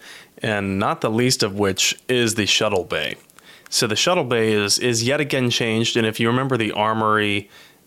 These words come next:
and where they kept the Mako in Mass Effect one, the shuttle bay is now a lot more like that.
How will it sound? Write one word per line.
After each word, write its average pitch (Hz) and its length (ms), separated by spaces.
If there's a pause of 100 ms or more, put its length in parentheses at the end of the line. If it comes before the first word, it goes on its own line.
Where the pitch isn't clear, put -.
(120)
and 104 520
where 107 200
they 107 120
kept 110 180
the 101 80
Mako 101 420
in 95 80
Mass 101 240
Effect - 260
one, 113 380 (360)
the 131 100
shuttle 180 380
bay 117 260
is 104 140
now 101 260
a - 20
lot 98 280
more 95 200
like 90 280
that. 82 360